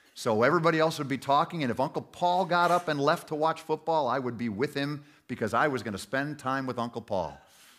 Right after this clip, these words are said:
And I was, I would commune with him over a football game, and he was always my ticket. To this day, I will remind him that he was my ticket out of the conversation at the table, and off I would go. Uh, we had one child,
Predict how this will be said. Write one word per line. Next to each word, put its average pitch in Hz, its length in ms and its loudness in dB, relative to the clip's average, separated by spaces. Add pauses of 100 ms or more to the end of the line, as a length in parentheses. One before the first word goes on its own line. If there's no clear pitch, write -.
(240)
And 92 160 -4
I 107 140 2
was, 101 260 -4
I 107 140 2
would 107 160 -8
commune 143 420 0
with 170 160 0
him 127 340 -2
over 104 280 -2
a 101 40 -4
football 104 380 -2
game, 82 320 -8
and 80 160 -10 (300)
he 123 60 -4
was 107 160 0
always 113 320 2
my 104 200 0
ticket. 110 420 -8
To - 80 -12
this 135 180 -2
day, 107 400 0
I 87 140 -2
will 92 160 -6
remind 95 480 -2
him 85 180 -10
that 87 140 -8
he 104 100 -8
was 92 160 -8
my 87 180 -4
ticket 107 460 -8
out 104 220 0
of 95 320 -4 (260)
the 110 80 -4
conversation 113 800 -4
at 95 100 -8
the 92 60 -12
table, 95 440 -6
and 82 80 -8
off 90 240 -6
I 85 100 -6
would 80 180 -14
go. 82 240 -8 (960)
Uh, 92 200 -2
we 110 120 -2
had 117 200 0
one 127 240 0
child, 156 480 0